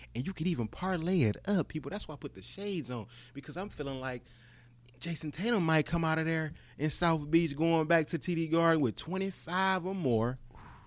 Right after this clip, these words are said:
and the Celtics coming out on top. Y'all see what the boy Tatum been doing. Twenty-eight points a night in these playoffs, like, six boards, shooting over forty-four percent from the field, knocking down the three ball with so much confidence, mwah, kissing them to the crowd.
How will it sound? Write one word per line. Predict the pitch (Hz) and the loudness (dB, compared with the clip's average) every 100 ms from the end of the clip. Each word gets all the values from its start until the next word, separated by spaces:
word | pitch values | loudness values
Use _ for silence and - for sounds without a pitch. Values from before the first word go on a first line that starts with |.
| - - | -20 -4
and | 143 143 | 0 0
the | |
Celtics | 135 175 170 165 151 | 0 0 0 -2 -8
coming | - 160 165 | -6 -4 -2
out | 160 | -2
on | 165 165 | -2 -4
top. | - 220 220 | -6 -6 -6
Y'all | - 285 120 | -6 -6 -6
see | - 98 | -6 -8
what | 76 | -10
the | 82 | -12
boy | 76 82 | -10 -10
Tatum | - 101 87 82 | -8 -8 -8 -10
been | 80 | -10
doing. | 95 104 | -10 -10
Twenty-eight | - 190 151 113 101 | -10 -6 -4 -4 -6
points | 120 120 80 | -8 -8 -10
a | |
night | 87 113 120 - - - | -4 -2 -2 -6 -12 -4
in | 123 | 0
these | 123 117 | 0 -4
playoffs, | - 120 123 120 120 | -4 -2 0 0 -2
like, | 80 78 | -8 -12
six | - 135 107 | -6 -4 -4
boards, | 82 104 123 120 - | -6 -2 0 0 -4
shooting | 131 110 | -6 -6
over | 80 123 95 | -4 -4 -6
forty-four | - 117 120 113 123 | -10 -8 -6 -4 -6
percent | 110 - 131 123 - - - - | -6 -4 -2 -4 -8 -20 -8 2
from | 139 | 4
the | 98 | 4
field, | - - 135 131 123 - - | 0 4 6 6 4 -4 -6
knocking | 127 139 107 | -2 -2 0
down | 135 127 | 0 0
the | 95 | -2
three | 120 147 131 | 2 2 4
ball | 127 135 | 8 8
with | 113 98 | 8 2
so | - - 208 214 | 0 10 12 12
much | 139 131 110 - | 12 8 2 0
confidence, | 151 135 - 131 123 - | 2 2 2 -4 -8 -10
mwah, | 123 135 135 - - | -8 -4 -4 -6 -10
kissing | - 180 160 | 2 2 4
them | 147 | -2
to | 139 | -2
the | 143 | -4
crowd. | 110 - 156 151 147 143 | -4 -2 2 4 4 0